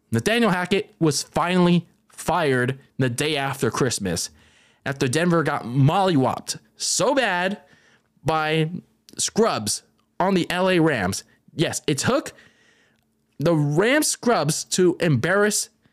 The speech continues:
uh, the Denver Broncos that bad. And it also took Patrick Starr, yes, Patrick Starr,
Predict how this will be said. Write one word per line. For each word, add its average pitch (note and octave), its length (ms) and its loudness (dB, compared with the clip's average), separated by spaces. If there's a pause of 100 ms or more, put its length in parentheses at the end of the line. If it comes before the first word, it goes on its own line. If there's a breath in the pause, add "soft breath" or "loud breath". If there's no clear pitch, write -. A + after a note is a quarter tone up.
(500 soft breath)
uh, D#3+ 180 0
the C#3 180 0
Denver F3 300 0
Broncos D#3+ 420 0
that F3 240 -2
bad. A2 380 -2 (400)
And E3 260 0
it F3 180 0
also C4+ 280 0
took D#3+ 400 -4 (400)
Patrick D4 420 -2
Starr, B2 580 -2
yes, E3 260 -4 (240)
Patrick G#4 380 0
Starr, E3+ 580 0